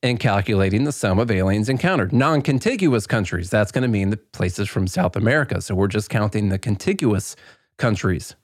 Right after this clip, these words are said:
the places that are connected with the United States without our, uh,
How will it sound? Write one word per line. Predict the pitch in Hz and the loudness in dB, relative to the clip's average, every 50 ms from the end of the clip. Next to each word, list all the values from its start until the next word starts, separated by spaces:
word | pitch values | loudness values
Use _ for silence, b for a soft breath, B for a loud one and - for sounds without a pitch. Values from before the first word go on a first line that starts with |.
| _ _ | _ _
the | - | -18
places | - - 104 104 98 - 110 98 | -8 -4 -2 -2 -2 -2 -2 -2
that | 110 107 107 | 0 2 2
are | 104 101 | 2 0
connected | - - 110 117 160 - - 123 95 85 - b b b b b b b b | 2 0 0 0 0 0 -2 -2 -2 -4 -6 b b b b b b b b
with | b 123 110 | b -2 0
the | - 113 | 0 2
United | 101 101 101 98 98 92 95 92 | 2 4 4 4 2 2 0 -2
States | - - - 104 95 - - - - - _ - | -4 -4 -4 -4 -4 -4 -8 -12 -18 -20 _ -4
without | - 107 98 101 98 98 | -2 0 0 2 2 2
our, | 98 98 92 87 85 - b b b b b b b b b b _ - | 2 2 2 2 -2 -4 b b b b b b b b b b _ -4
uh, | - 98 92 90 | -2 0 0 0